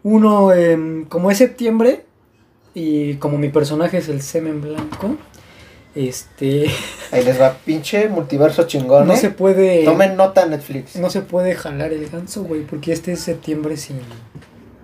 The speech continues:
Speaker 1: sin paja. <laughs>
Speaker 2: ¿Tú sigues esa mamada?
Speaker 1: ¡Claro! Y me siento bien, güey.
Speaker 2: Es que,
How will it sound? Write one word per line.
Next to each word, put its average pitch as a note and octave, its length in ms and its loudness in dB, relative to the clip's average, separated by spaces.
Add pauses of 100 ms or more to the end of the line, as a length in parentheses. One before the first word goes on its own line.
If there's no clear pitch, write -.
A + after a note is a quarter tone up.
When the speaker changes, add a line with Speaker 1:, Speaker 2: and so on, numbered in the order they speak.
(280)
Speaker 1:
sin - 340 -18 (800)
paja. D3+ 320 -14 (300)
<laughs> C5+ 300 0
Speaker 2:
¿Tú - 80 -12
sigues G#3+ 300 -6
esa A3 160 -6
mamada? F#3+ 400 -2 (320)
Speaker 1:
¡Claro! C#4 800 6 (340)
Y E3+ 120 -12
me F3 100 0
siento A3+ 360 -2
bien, A3+ 340 -2
güey. A3 340 0 (1700)
Speaker 2:
Es C#3 120 -6
que, E3 520 2